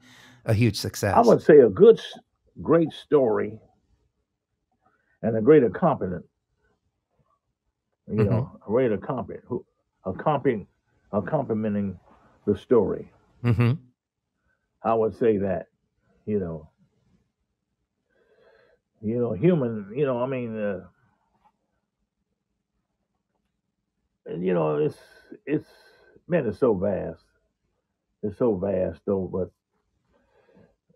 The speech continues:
Speaker 2: when you can, um,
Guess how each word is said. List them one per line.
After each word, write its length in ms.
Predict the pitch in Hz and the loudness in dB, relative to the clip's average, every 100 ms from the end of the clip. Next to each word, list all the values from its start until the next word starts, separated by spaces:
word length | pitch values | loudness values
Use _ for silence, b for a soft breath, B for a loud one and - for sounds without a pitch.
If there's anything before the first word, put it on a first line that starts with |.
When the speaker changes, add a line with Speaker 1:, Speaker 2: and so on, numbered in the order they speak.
| _ | _
Speaker 2:
when 200 | 123 139 | -8 -2
you 200 | 175 208 | 2 2
can, 480 | 165 151 127 110 98 _ _ _ _ _ _ _ _ _ _ _ _ _ _ _ _ _ _ _ _ _ _ _ _ _ _ _ _ _ - | 2 0 0 -8 -12 _ _ _ _ _ _ _ _ _ _ _ _ _ _ _ _ _ _ _ _ _ _ _ _ _ _ _ _ _ -12
um, 420 | 107 92 92 92 | -8 -6 -8 -12